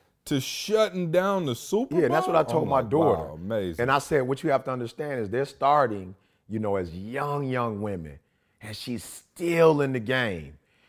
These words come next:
Speaker 2: you know? And so the, let's just talk about starting from the bottom. Now we here. You know what I'm saying? Let's just
Speaker 1: Mm-hmm.
Speaker 2: talk about some people starting with a brand.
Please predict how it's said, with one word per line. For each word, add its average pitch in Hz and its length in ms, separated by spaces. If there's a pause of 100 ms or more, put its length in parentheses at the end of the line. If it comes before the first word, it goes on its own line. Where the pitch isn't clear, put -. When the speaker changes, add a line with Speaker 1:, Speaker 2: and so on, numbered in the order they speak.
(140)
Speaker 2:
you 113 100
know? 113 260
And 117 160
so 123 580 (180)
the, 117 160 (540)
let's 175 220
just 185 180
talk 160 220
about 135 260
starting 156 400
from 147 240
the 110 100
bottom. 101 600
Now 123 180
we 117 160
here. 110 460 (380)
You 110 100
know 127 80
what 135 60
I'm 135 120
saying? 135 320
Let's 143 140
just 95 160
Speaker 1:
Mm-hmm. 123 100
Speaker 2:
talk 147 140
about 117 540 (220)
some 160 280
people 135 360
starting 139 600
with 165 140
a - 40
brand. 110 640